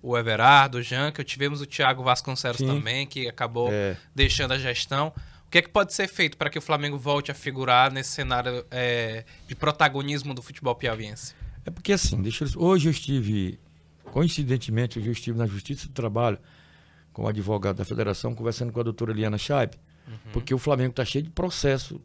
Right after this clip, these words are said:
Speaker 2: de, de, de processo lá de
Speaker 1: Trabalhista.
Speaker 2: trabalhista. E já aconteceu até de, da Justiça do Trabalho mandar tirar o Flamengo de competições, o Piauí também, né?
Speaker 1: Uhum.
Speaker 2: De tirar. E a questão do Flamengo, ela é mais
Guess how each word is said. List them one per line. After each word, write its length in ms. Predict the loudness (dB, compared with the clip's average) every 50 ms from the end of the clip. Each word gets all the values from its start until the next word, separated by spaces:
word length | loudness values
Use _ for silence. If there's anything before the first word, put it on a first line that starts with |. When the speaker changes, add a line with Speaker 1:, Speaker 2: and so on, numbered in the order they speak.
| -14
Speaker 2:
de, 160 | -12 -12 -12
de, 200 | -10 -10 -10 -10
de 220 | -10 -10 -10 -8 -6
processo 520 | -4 -2 -2 -2 0 -2 -2 -2 -2 -2 -2
lá 140 | 0 0
de 260 | 0 -2 -4 -6 -8 -12 -12 -4
Speaker 1:
Trabalhista. 540 | -2 0 2 2 2 0 0 -4 -8 -8
Speaker 2:
trabalhista. 500 | -6 -2 -2 0 -2 -2 -4 -8 -8 -6
E 240 | -4 -2 -2 -2 -2
já 200 | 0 2 2 2
aconteceu 460 | 2 0 -2 -2 2 2 2 4 4
até 200 | 2 2 0 -2
de, 280 | 0 0 -2 -2 -2 -4 -8 -14 -20 -20 -20 -20 -20 -10 _
da 100 | -2 -2
Justiça 340 | 0 0 -2 -2 -2 -2 -2
do 80 | -4
Trabalho 400 | -4 -2 0 2 4 4 2 4
mandar 560 | 2 2 2 2 2 2 2 2 2 0 -4 -6 -12 -18 -20 -20 -20 -20 _ _
tirar 300 | 2 6 8 10 10 8
o 60 | 8
Flamengo 340 | 8 4 2 2 2 0 -2
de 60 | -4
competições, 800 | -6 -4 -2 -2 -4 -4 -4 -4 0 0 2 2 2 2 0 0
o 60 | -2
Piauí 480 | 2 6 8 10 10 10 8 6 4 2
também, 420 | 2 2 2 4 2 2 2 2
né? 120 | 2 0 -4 -6 -8
Speaker 1:
Uhum. 220 | -12 -16 -16 -16 -16 -18 -20 -20
Speaker 2:
De 80 | -20 -8
tirar. 460 | -6 -4 0 2 2 2 4 4 2 2
E 320 | 2 0 0 0 0 0
a 60 | -2
questão 300 | -2 -2 -4 -2 0 -2
do 60 | -2 2
Flamengo, 340 | 2 4 4 4 4 4 4
ela 120 | 4 4
é 20 | 4
mais 320 | 2 2 2 0 -2 -8